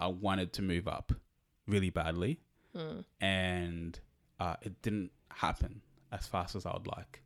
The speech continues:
Speaker 1: And I
Speaker 2: Yeah.
Speaker 1: didn't do as well in those jobs. Then I've had other jobs later on where I seemingly didn't care, like, I really didn't <laughs> care about moving up at all.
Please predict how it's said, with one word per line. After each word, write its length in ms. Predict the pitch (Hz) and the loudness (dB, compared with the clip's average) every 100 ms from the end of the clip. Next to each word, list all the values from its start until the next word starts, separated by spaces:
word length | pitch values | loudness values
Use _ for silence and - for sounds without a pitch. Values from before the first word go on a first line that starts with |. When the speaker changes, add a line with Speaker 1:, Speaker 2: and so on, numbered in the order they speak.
| - - - | -20 -20 -12
Speaker 1:
And 100 | 107 | 0
I 40 | 107 | 4
Speaker 2:
Yeah. 100 | 127 | 6
Speaker 1:
didn't 120 | 120 | 6
do 140 | 110 101 | 6 4
as 100 | 101 | 4
well 140 | 110 | 2
in 80 | 113 | 2
those 160 | 85 | -2
jobs. 360 | - - 127 - - - - | -4 -8 -6 -12 -18 -18 2
Then 140 | 120 | 6
I've 100 | 131 | 8
had 140 | 127 | 8
other 200 | 107 120 | 8 8
jobs 280 | 107 101 95 | 6 4 4
later 280 | 104 101 92 | 4 6 6
on 360 | 95 90 85 85 | 6 4 2 0
where 540 | 90 87 85 85 98 - - - - - | 4 4 4 2 -2 -10 -20 -20 -16 2
I 120 | 95 | 4
seemingly 540 | - 131 131 135 123 | 6 8 10 10 8
didn't 340 | 113 107 101 85 _ - | 6 4 2 0 _ 8
care, 460 | 110 113 110 101 - | 10 10 8 6 4
like, 160 | 104 104 | 0 2
I 60 | |
really 360 | 101 107 127 120 | 0 8 10 10
didn't 200 | 110 107 | 8 8
<laughs> 240 | - 120 | 12 12
care 20 | 110 | 10
about 220 | 107 98 | 6 6
moving 240 | 101 98 | 6 6
up 140 | 90 95 | 4 6
at 80 | |
all. 360 | 92 104 190 - | 10 12 10 8